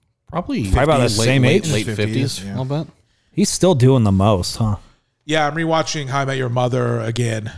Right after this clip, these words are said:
Speaker 3: and he's in it for a few seasons. He's very funny.
Speaker 1: I think
Speaker 2: Oh,
Speaker 1: they're,
Speaker 2: really?
Speaker 1: I think they're still
Speaker 2: Hmm.
Speaker 1: doing, uh, Whose Line Is It?
Speaker 3: Yeah.
Speaker 2: They just did a, I don't know that he was a part of it, but they did a, um,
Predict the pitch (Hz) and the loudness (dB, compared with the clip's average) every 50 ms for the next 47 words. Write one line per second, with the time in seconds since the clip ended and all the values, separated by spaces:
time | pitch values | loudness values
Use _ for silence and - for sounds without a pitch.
0 | - 131 113 90 117 120 101 98 110 107 107 107 101 - 107 101 98 - - 107 | -12 -12 -10 -8 -8 -8 -8 -8 -10 -10 -10 -12 -12 -14 -14 -14 -14 -14 -16 -16
1 | 101 - 113 104 95 101 107 104 98 104 98 101 107 104 101 - 104 101 101 - | -16 -14 -14 -16 -16 -14 -14 -14 -14 -14 -14 -14 -12 -12 -12 -12 -12 -14 -14 -16
2 | - - - 123 107 - - - 147 196 196 135 123 131 180 - 117 190 240 - | -18 -10 -6 -4 -2 0 0 2 2 4 4 4 4 4 2 2 0 0 -2 -2
3 | - 233 135 - - 131 113 98 160 101 101 101 101 98 98 98 98 90 82 117 | -2 -2 -2 -2 0 0 0 2 2 2 2 2 0 0 0 0 -2 -2 -2 -2
4 | 113 95 95 95 98 135 180 156 101 90 90 92 - - 117 - _ _ - 123 | -2 -2 -2 -4 -2 -2 -2 -2 -2 -2 -4 -6 -6 -8 -14 -20 _ _ -6 -4
5 | 113 107 104 101 - - - - - - - - _ _ _ _ _ - - - | -4 -2 -2 -4 -6 -10 -16 -20 -20 -20 -20 -20 _ _ _ _ _ -16 -16 -16
6 | - - - - _ - 143 156 151 180 190 - - 143 120 123 151 160 160 160 | -16 -16 -20 -8 _ 0 2 2 2 2 0 0 0 -2 0 4 4 6 6 6
7 | 160 151 156 - 113 139 135 127 127 127 123 123 120 - - 143 143 143 131 127 | 6 4 4 2 4 4 6 6 6 6 4 4 2 2 2 2 4 4 4 4
8 | 123 113 117 104 117 123 117 107 110 98 - 117 120 113 110 101 - - - - | 2 2 2 2 2 2 2 2 2 0 2 2 2 2 2 0 -4 -8 -20 -20
9 | - _ _ _ - 127 120 - - 123 120 104 101 120 120 120 120 113 117 - | -20 _ _ _ 0 0 0 2 2 2 2 2 4 4 4 6 4 4 2 0
10 | - 117 110 110 107 101 101 101 98 95 92 90 87 80 - _ _ _ _ _ | -2 0 0 2 2 2 2 2 0 0 -2 -2 -4 -8 -12 _ _ _ _ _
11 | _ _ _ - 113 104 98 92 90 90 87 87 85 85 82 | _ _ _ -8 -6 -4 -4 -2 -4 -4 -4 -6 -6 -8 -8